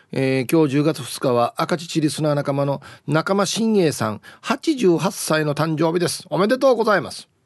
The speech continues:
これからもチャーガン中で人生エンジョイされてくださいね。新栄さん、日々スマイルで頑張るんば。ヒップさん、ハッピーバースデーよろしくお願いします。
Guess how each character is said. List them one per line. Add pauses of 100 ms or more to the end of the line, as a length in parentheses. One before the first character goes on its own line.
(100)
こ
れ
か
ら
も
チ
ャ
ー
ガ
ン
中
で
人
生
エ
ン
ジ
ョ
イ
さ
れ
て
く
だ
さ
い
ね。 (460)
新
栄
さ
ん、
日
々
ス
マ
イ
ル
で
頑
張
る
ん
ば。 (280)
ヒ
ッ
プ
さ
ん、 (160)
ハ
ッ
ピ
ー
バ
ー
ス
デ
ー
よ
ろ
し
く
お
願
い
し
ま
す。